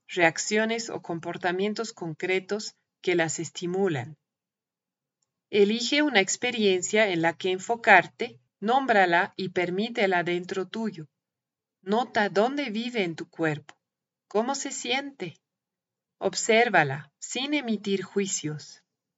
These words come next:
Acompáñala y observa si se resuelve con naturalidad. Si no es así, acércate a ella con autocompasión o autoempatía.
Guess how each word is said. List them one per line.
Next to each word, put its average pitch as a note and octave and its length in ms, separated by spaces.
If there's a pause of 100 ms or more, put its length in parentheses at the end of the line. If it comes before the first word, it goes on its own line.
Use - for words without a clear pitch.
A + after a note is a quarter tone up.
(400)
Acompáñala G#3+ 1080
y G3+ 160
observa A3+ 540
si C4 180
se G#3+ 180
resuelve F#3 680
con F3 240
naturalidad. F3 880 (1000)
Si A#3 240
no A#3 180
es C#4+ 180
así, G3+ 480 (360)
acércate G#3+ 720
a F3+ 80
ella F3+ 300
con F3 200
autocompasión F#3 1300
o E3 180
autoempatía. F3 1040